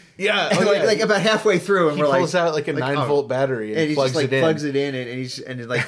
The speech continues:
Speaker 2: <laughs> now his accordion's, like, doing, like, all these, like, fancy light show as he's playing.
Speaker 1: Oh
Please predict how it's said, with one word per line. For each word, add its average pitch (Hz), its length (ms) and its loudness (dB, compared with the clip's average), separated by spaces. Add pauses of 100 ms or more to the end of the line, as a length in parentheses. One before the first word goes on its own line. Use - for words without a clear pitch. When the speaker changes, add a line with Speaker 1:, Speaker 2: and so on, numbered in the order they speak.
(100)
Speaker 2:
<laughs> - 140 -20
now 165 140 0
his 165 100 0
accordion's, 160 640 -2
like, 123 220 -6
doing, 147 200 -6
like, 127 180 -8
all 127 120 -4
these, 120 180 -8
like, 104 140 -12
fancy 139 400 -10
light 117 340 -6
show 107 280 -4
as 104 180 -6
he's 117 160 -16
playing. 135 380 -8
Speaker 1:
Oh 113 160 -4